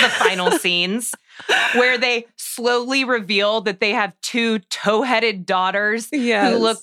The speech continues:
Speaker 1: just like their mom. And, and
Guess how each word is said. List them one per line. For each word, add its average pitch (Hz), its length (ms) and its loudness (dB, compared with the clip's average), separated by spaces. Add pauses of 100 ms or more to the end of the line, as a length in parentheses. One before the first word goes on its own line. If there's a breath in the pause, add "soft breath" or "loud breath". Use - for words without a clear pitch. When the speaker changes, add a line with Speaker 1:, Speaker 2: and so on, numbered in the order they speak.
(120)
Speaker 1:
just 214 340 0
like 220 300 0
their 214 160 2
mom. 202 600 0 (320 loud breath)
And, 208 360 0 (140)
and 202 480 0